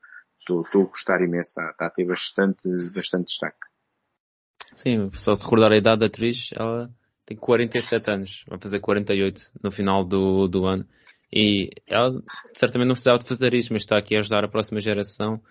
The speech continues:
Speaker 2: de forma criativa, com uma, uma personagem diferente àquilo que nos tinha acostumado, também desafiar-se a si própria e a cumprir o seu papel quase na,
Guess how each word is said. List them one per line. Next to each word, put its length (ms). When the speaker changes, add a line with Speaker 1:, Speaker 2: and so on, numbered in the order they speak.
Speaker 2:
de 60
forma 440
criativa, 640
com 160
uma, 180
uma 180
personagem 480
diferente 400
àquilo 300
que 80
nos 280
tinha 300
acostumado, 580
também 160
desafiar-se 420
a 20
si 180
própria 520
e 60
a 40
cumprir 280
o 40
seu 160
papel 520
quase 420
na, 340